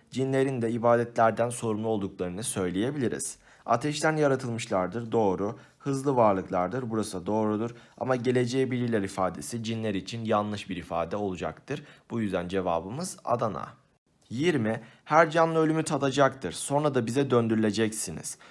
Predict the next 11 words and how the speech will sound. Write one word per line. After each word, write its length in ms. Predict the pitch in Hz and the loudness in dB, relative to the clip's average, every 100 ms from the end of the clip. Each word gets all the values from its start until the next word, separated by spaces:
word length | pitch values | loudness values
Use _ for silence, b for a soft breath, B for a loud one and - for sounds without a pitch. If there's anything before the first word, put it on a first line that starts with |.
| B - | B -2
Aşağıdakilerden 680 | 123 143 156 156 160 160 160 | -2 -2 -4 4 4 4 0
hangisi 380 | 170 175 170 | 0 -2 -4
yukarıdaki 480 | 151 147 143 139 156 | -4 0 0 0 4
ayetten 380 | 139 123 113 104 | 4 4 0 -2
çıkarılacak 640 | 107 - 113 107 101 95 | -4 -2 0 0 -2 -2
bir 100 | 107 | -4
sonuç 520 | 98 - 107 147 - | -4 -4 -4 -6 -4
değildir? 360 | 113 110 98 127 | 0 2 0 -2
Olumsuz 460 | - 113 110 107 101 | 0 0 0 -4 -2
olarak 320 | 92 117 139 | 0 -2 -2
sorulmakta. 720 | - 101 92 82 73 - | -2 -2 0 -4 -6 -10